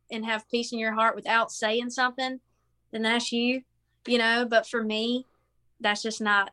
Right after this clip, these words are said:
the way I roll. Um, and I, I, you know, whatever. <laughs> I mean,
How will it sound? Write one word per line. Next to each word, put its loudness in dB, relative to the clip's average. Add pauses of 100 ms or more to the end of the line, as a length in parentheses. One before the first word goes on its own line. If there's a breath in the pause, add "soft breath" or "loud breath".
(140)
the 0
way 2
I 2
roll. -2 (400 soft breath)
Um, 0 (880)
and -6
I, 0
I, -2 (200)
you -8
know, -6 (180)
whatever. 4
<laughs> 4
I 4
mean, 2